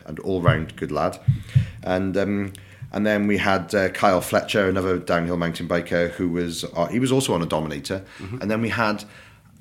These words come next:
Speaker 1: an Aprilia, uh, army bike,
Speaker 2: Oh, wow.
Speaker 1: which was
Speaker 2: Okay.
Speaker 1: our friend Doctor Mike.
Speaker 2: <laughs>
Speaker 1: Doctor Mike. So Doctor Mike is a dentist slash guitarist singer.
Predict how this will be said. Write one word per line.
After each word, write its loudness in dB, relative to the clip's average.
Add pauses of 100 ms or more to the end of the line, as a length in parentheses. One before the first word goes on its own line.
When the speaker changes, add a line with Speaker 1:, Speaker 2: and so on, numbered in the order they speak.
(160)
Speaker 1:
an 2
Aprilia, 2 (580)
uh, 2
army 4
bike, -2 (600)
Speaker 2:
Oh, -2
wow. 0
Speaker 1:
which 2
was 2
Speaker 2:
Okay. 8
Speaker 1:
our 8
friend 2
Doctor 0
Mike. 0 (200)
Speaker 2:
<laughs> -6
Speaker 1:
Doctor 0
Mike. 2
So 0
Doctor 0
Mike 2
is 0
a 0
dentist 2
slash 0
guitarist 2
singer. -2